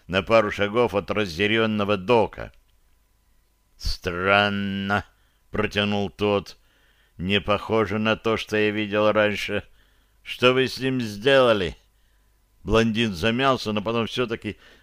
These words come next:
посмотрел на медика и ответил. «У меня была нейросеть.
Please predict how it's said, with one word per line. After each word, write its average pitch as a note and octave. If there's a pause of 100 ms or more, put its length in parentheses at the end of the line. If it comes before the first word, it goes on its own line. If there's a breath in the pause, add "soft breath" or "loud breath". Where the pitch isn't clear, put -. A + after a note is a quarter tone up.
посмотрел A2+
на A#2
медика A2+
и A2
ответил. G#2 (920)
«У D#2
меня G#2+
была F#2+
нейросеть. A2+